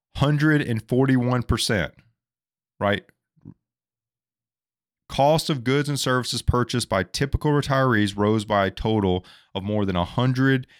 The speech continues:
and forty-one percent since then, in the, in, over this time, right? Driven by eggs, prescription drugs, heating oils, things like that.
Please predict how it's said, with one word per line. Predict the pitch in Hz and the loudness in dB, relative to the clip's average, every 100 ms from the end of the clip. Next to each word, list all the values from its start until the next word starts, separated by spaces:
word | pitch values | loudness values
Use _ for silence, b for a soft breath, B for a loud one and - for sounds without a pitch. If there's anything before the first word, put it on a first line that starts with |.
| b b | b b
and | 98 87 | -10 -6
forty-one | 110 110 110 107 101 98 | -2 0 2 2 2 0
percent | 92 95 - 90 80 _ _ _ _ _ _ _ _ _ _ _ _ | -2 -4 -4 -6 -8 _ _ _ _ _ _ _ _ _ _ _ _
since | - 107 82 - | -4 -4 -4 -4
then, | 95 78 85 _ _ _ | -2 -2 -6 _ _ _
in | 95 | -4
the, | 95 - | -4 -2
in, | 101 | 0
over | 104 104 | 0 0
this | 101 101 | 0 -2
time, | - 90 76 85 87 - | -2 -2 -2 -6 -14 -6
right? | 95 95 - _ _ _ _ _ _ _ _ _ _ _ _ _ 104 | -4 -4 -6 _ _ _ _ _ _ _ _ _ _ _ _ _ _
Driven | 107 123 117 98 | -2 0 2 2
by | 87 76 | 2 2
eggs, | 107 101 90 - | 0 0 -2 -8
prescription | - - 110 - 95 | -14 -6 -6 -4 -2
drugs, | 98 90 85 | 0 0 -2
heating | - 110 101 95 | -6 -4 -4 -2
oils, | 90 85 82 82 - - | -2 0 -2 -6 -12 -6
things | 113 110 | -4 0
like | 101 - | -2 0
that. | 90 87 | 0 0